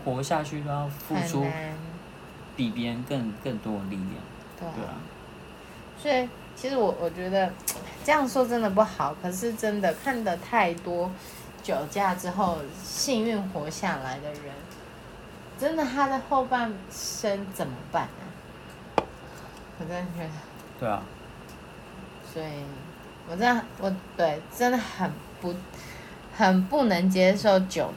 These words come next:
Speaker 2: 驾，不管是，好，你喝一滴，或是你喝很多滴，我觉得这都不是问题，问题就是你就酒驾了嘛，管你是—一滴还是很多滴。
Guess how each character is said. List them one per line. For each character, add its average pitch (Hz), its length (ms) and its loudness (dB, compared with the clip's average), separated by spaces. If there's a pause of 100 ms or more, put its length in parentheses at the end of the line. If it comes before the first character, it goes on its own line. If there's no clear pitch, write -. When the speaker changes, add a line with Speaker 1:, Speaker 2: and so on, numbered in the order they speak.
Speaker 2:
驾， 147 240 -2 (260)
不 233 140 4
管 151 260 6
是， 170 380 0 (800)
好， 180 180 12
你 190 160 6
喝 208 160 8
一 208 200 2
滴， 190 280 0 (300)
或 185 40 -4
是 190 120 2
你 190 160 6
喝 180 80 8
很 180 220 6
多 156 160 0
滴， 147 200 -8 (160)
我 165 60 -8
觉 190 100 2
得 185 60 0
这 208 100 0
都 190 140 8
不 190 100 6
是 190 220 4
问 170 240 4
题， 147 180 -8
问 294 160 8
题 233 100 4
就 277 120 4
是 320 100 2
你 254 100 -2
就 277 80 0 (120)
酒 175 220 4
驾 247 360 8
了 180 80 0
嘛， 180 420 2 (1040)
管 285 240 8
你 277 160 0
是— 311 140 -2
一 339 220 0
滴 320 240 2
还 247 180 10
是 269 160 4
很 202 240 6
多 233 180 8
滴。 233 520 -4